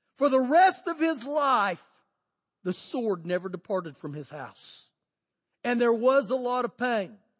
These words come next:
Now, when this occurred, right here, what we're reading, in this time in David's life,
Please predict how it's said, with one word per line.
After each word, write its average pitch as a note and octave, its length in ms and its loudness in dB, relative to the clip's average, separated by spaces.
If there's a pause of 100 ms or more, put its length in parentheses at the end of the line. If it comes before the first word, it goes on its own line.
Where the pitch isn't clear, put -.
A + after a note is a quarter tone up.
(720)
Now, A3 240 -2 (100)
when A3+ 300 0
this F4 360 -2
occurred, A#3+ 760 0
right B3+ 240 0
here, B3+ 160 -2
what A#3 280 0
we're A#3 120 -2
reading, F#3+ 600 -4 (840)
in A#3+ 200 4
this E4 260 0
time F4 460 2
in A#3 140 0
David's A3+ 480 0
life, G3 640 -2